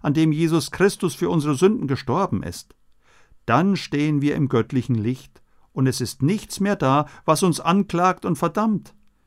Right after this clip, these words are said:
was uns gefangen hält und uns zwingt zu sündigen. Die Macht des Todes und der Sünde ist gebrochen, der Sieg des Lichtes über die Finsternis komplett.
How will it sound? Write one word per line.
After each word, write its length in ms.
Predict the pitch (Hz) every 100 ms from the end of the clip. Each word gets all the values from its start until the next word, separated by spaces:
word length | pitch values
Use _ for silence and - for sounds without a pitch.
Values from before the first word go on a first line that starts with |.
| _ _
was 160 | 139 156
uns 160 | 156
gefangen 440 | - 143 170 214 156
hält 340 | 123 123 107
und 100 | 147
uns 280 | 139 135 -
zwingt 340 | - 208 202
zu 120 | - 131
sündigen. 600 | 156 233 170 117 98 90 - _ - - - - - - - _ _ -
Die 60 | 107
Macht 300 | 123 127 -
des 160 | 104
Todes 420 | - 113 127 156 160
und 140 | 147
der 100 | 127
Sünde 300 | 104 127 147
ist 180 | 127 -
gebrochen, 520 | 151 139 202 214 135
der 100 | 120
Sieg 300 | 113 208 - - -
des 200 | 147 -
Lichtes 500 | 139 202 - - -
über 140 | 226
die 100 | 190
Finsternis 580 | 180 185 190 - 185 196
komplett. 560 | - 196 185 220 208